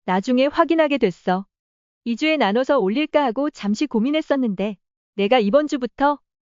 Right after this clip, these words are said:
더 심포니 노래 올려준다고 이미 말한 것도 있고 해서 그냥 영상을 두 배로 올렸어.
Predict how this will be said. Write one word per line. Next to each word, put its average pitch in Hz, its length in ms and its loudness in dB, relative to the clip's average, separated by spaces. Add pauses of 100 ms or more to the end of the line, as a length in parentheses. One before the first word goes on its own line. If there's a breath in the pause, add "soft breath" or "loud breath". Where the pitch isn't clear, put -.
(140)
더 233 180 0
심포니 320 460 -2
노래 226 240 2
올려준다고 262 760 0
이미 254 200 0
말한 240 320 -2
것도 294 240 -2
있고 233 260 -2
해서 233 340 -2 (360)
그냥 269 340 2
영상을 302 460 2
두 226 160 -2
배로 294 220 2
올렸어. 196 540 0